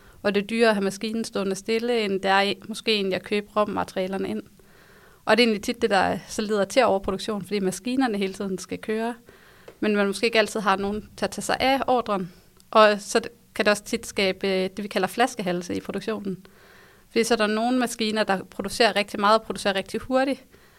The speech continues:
Men så den næste del af led i kæden er ikke, øh, klar til at modtage det, så det står egentlig og venter på en masse smålager, før det kommer videre rundt i produktionen.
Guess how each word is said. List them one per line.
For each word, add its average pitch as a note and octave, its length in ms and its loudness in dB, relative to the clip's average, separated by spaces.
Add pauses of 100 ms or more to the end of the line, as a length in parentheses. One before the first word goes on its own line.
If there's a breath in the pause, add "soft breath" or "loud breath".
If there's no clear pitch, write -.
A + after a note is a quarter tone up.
(120 soft breath)
Men G#3 100 -2
så G#3+ 100 -6
den G#3+ 300 0 (180)
næste A#3+ 360 4
del G3 320 0
af - 80 -2 (340 loud breath)
led G#3+ 260 0
i A3+ 60 2
kæden A3 420 -2 (100)
er - 80 0
ikke, G#3 300 -2
øh, F#3 60 -4
klar G#3+ 240 0
til G#3 140 -2
at G3 80 0
modtage A3+ 340 -2
det, F#3+ 120 -4
så - 80 -4
det G3+ 120 -6
står - 160 -2
egentlig G3 240 0
og F3+ 80 -2
venter G#3+ 220 -2
på A3 120 -8
en F#3+ 80 -4
masse F#3+ 200 -4
smålager, A#3 520 -6 (460 soft breath)
før A#3 140 0
det G3+ 100 -2
kommer G3 200 0
videre A3+ 220 0
rundt G3+ 160 -4
i G3+ 40 -6
produktionen. G3+ 640 -10